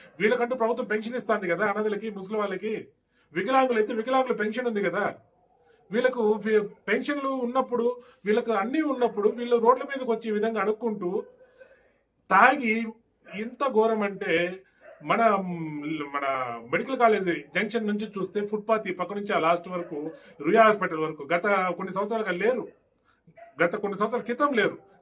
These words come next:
కానీ కొన్ని సంవత్సరాలుగా భిక్షగాళ్ళు కావచ్చు, భిక్షం ఎత్తుకునే వాళ్ళు కావచ్చు, అడుక్కునే వాళ్ళు కావచ్చు,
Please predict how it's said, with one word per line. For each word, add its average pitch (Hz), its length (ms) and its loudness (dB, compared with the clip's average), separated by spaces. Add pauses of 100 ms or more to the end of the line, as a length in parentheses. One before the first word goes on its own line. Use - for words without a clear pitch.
కానీ 208 440 0
కొన్ని 196 260 -6
సంవత్సరాలుగా 220 640 2 (420)
భిక్షగాళ్ళు 226 520 4
కావచ్చు, 208 800 0
భిక్షం 233 260 -2
ఎత్తుకునే 214 240 -4
వాళ్ళు 202 200 2
కావచ్చు, 202 280 0
అడుక్కునే 202 280 -4
వాళ్ళు 190 180 -2
కావచ్చు, 190 280 -8